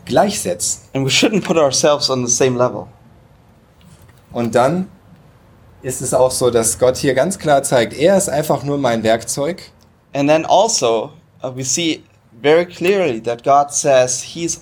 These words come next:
Speaker 2: only my tool."
Speaker 1: Und wenn er das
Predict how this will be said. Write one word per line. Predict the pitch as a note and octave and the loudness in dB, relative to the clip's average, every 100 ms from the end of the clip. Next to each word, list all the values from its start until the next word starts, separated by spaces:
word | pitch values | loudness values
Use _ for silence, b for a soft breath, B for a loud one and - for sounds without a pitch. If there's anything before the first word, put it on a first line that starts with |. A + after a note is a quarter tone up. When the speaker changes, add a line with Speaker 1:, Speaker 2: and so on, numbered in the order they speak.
| - | -6
Speaker 2:
only | D#3 F#3 F#3 | -4 -2 0
my | C#3+ C3 | 0 0
tool." | B2+ D#3 G2+ - - _ _ _ _ _ _ - _ _ - | -2 -6 -8 -10 -20 _ _ _ _ _ _ -20 _ _ -10
Speaker 1:
Und | - | -4
wenn | B2 E3 | 0 2
er | D3 | 2
das | D#3+ D#3 - | 2 0 -4